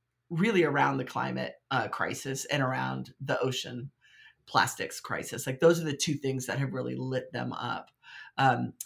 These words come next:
and so in twenty sixteen, we started doing these direct trainings with Gen Z and now Gen Alpha.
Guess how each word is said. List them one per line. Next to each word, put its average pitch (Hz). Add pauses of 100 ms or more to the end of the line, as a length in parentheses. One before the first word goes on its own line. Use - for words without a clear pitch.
and 175
so 175
in 165
twenty 180
sixteen, 165
we 143
started 127
doing 139
these 131
direct 131
trainings 139
with 131
Gen 127
Z 135
and 135
now 131
Gen 127
Alpha. 123